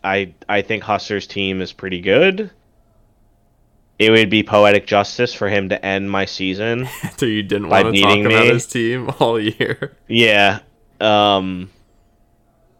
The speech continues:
Speaker 1: I think even if I lose this week, I do have a good shot at making the playoffs because I think there is a chance that Mul-,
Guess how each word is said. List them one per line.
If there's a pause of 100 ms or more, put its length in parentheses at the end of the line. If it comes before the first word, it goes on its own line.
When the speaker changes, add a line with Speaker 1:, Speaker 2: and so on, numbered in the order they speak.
(560)
Speaker 1:
I
think
even
if
I
lose
this
week,
I
do
have
a
good
shot
at
making
the
playoffs
because
I
think
there
is
a
chance
that
Mul-,